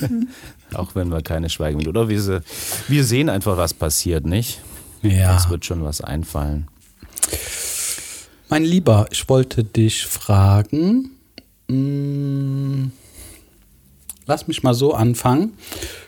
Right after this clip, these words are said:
Speaker 2: Du hast ja, glaub ich, zweitausendzwanzig die Meditationsausbildung abgeschlossen.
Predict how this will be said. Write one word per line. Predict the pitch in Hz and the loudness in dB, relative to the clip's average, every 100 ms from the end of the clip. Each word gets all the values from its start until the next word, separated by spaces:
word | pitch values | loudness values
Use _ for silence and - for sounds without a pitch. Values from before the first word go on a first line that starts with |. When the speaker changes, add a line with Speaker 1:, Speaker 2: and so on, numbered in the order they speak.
| _ | _
Speaker 2:
Du | - 123 | -2 0
hast | - 151 147 - - | 0 -2 -2 -4 0
ja, | 127 120 | 2 2
glaub | - 117 113 127 143 139 | 2 2 4 4 0 -2
ich, | 135 135 135 - - | -2 -2 -4 -6 -2
zweitausendzwanzig | - - 117 123 135 - - 117 117 117 113 113 110 - - - - 107 107 120 - - 202 - - | 0 2 2 2 0 -4 -2 0 2 0 0 0 -2 -4 0 0 4 4 4 2 2 0 -2 -8 -4
die | 110 | 0
Meditationsausbildung | 110 104 101 110 101 - 107 107 - 107 113 - 117 117 117 | 2 2 0 -2 -2 0 2 2 0 0 0 2 0 2 0
abgeschlossen. | - 120 - 123 - - 120 - 170 226 | -2 -6 -4 -6 -4 0 0 2 0 -2